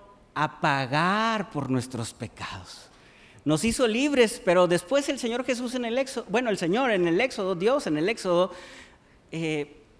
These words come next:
eh, como los hebreos voy a decir, Adonai en el Éxodo, <laughs> dijo, "Quiero vivir en medio de ustedes, hagan un tabernáculo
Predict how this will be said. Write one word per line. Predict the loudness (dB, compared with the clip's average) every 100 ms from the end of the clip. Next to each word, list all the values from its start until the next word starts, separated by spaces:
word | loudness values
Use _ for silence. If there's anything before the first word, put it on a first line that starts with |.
| _ _ _ -20 _ _ _
eh, | -14 -14 -6
como | -2 0
los | 0
hebreos | 2 2 4
voy | 2
a |
decir, | 0 0
Adonai | 2 4 6 4 2 0
en | 0
el | 2
Éxodo, | 0 0 0 0 -2 -4 -4 -6 -8 -12 -14 -14 -16 -20 -20 -20
<laughs> | -20 -20 -20 -20 -20 -20 _ _ _ _ _ _ _
dijo, | -4 -2 2
"Quiero | 6 8
vivir | 10 10 8
en | 6 6
medio | 8 8 6
de | 2
ustedes, | -2 -2 -2 -4 -6 -8 -10 -16 _ _
hagan | -2 2
un | 2
tabernáculo | 2 0 0 0 -2 -4 -6